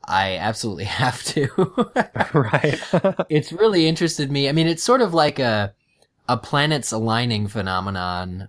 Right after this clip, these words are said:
Speaker 1: You know, the, the sun is, is shooting out flares,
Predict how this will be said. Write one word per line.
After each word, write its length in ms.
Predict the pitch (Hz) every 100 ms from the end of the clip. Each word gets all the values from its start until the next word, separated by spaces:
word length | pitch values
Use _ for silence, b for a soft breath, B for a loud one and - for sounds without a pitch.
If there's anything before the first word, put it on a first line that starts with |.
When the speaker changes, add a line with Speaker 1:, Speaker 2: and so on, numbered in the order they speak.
| _
Speaker 1:
You 100 | 113
know, 140 | 98 92
the, 220 | 101 98
the 140 | -
sun 560 | - 131 131 135 135 131 _ _ _ _ _
is, 340 | 107 104 - 107
is 120 | 104
shooting 360 | - 127 113
out 320 | 104 98 95 -
flares, 800 | - 107 110 113 123 127 -